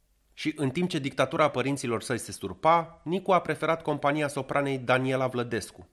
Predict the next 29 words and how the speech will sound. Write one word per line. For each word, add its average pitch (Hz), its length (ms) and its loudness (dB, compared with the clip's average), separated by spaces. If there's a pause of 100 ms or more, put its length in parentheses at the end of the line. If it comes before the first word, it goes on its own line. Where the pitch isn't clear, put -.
iubita 127 360 0
sa 120 160 0
de 113 100 -2
atunci. 104 520 -4 (200)
Dar 135 160 0
acesta 156 680 2
nu 165 200 -2
a 156 60 4
fost 151 260 -6
un 127 120 -2
capriciu, 120 680 -4 (140)
așa 110 180 -4
cum 110 120 -6
s-ar 104 180 -2
putea 107 260 -2
crede. 98 420 -6 (360)
De 156 100 -6
fapt, 190 200 2
Nicu 220 180 -2
Ceaușescu 180 480 -2
se 160 120 -4
simțea 143 540 0
și 120 200 -6
era 127 400 2
alienat 139 680 0
în 123 120 -4
mijlocul 117 400 -4
acelor 107 320 -2
evenimente, 95 600 -6